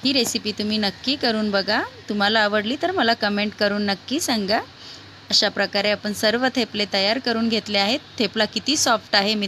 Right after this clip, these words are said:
तुम्हाला दाखवते आता. बघू शकता एकदम नरम वाटतोय. हाताच्या अगदी मुठीत एकदम व्यवस्थित बसला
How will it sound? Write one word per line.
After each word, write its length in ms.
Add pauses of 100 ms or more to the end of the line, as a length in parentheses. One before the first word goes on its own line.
तुम्हाला 280
दाखवते 500
आता. 260 (3000)
बघू 200
शकता 300
एकदम 360
नरम 340
वाटतोय. 400 (380)
हाताच्या 460
अगदी 240
मुठीत 500
एकदम 300
व्यवस्थित 500
बसला 460